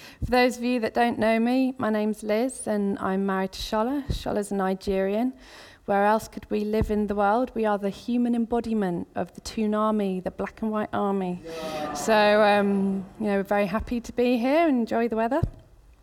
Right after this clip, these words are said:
Speaker 1: Um, before I start, can I just put a plug in for something that's not mine? Um, you'll see why this is relevant, but I've been reading this book called The Culture of Honor by Danny Silk. It's a fantastic book.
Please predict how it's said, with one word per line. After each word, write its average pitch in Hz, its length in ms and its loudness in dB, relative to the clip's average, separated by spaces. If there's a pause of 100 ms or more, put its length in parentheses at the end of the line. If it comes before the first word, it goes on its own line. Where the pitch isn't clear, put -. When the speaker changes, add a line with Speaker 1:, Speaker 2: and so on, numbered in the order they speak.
(520)
Speaker 1:
Um, 247 260 6 (280)
before 311 300 6
I 339 120 6
start, 277 680 4
can 262 160 4
I 269 300 6
just 262 260 -4
put - 140 2
a - 80 2
plug 262 320 2
in 202 240 2
for 208 280 2
something 196 380 -2
that's - 220 -4
not 208 160 -2
mine? 226 320 2 (340)
Um, 208 680 2 (520)
you'll 240 100 0
see 262 240 0
why 247 220 4
this 240 180 -2
is 202 140 -6
relevant, 214 420 2
but 196 180 2
I've 208 160 2
been 220 140 0
reading 240 300 0
this 240 160 -2
book - 260 -2
called 233 300 -2
The - 40 -18
Culture 233 360 -4
of 208 100 -2
Honor 208 180 0
by 196 220 0
Danny 190 320 -2
Silk. 196 400 -4
It's - 180 -12
a - 60 -2
fantastic - 920 -6
book. 185 300 -2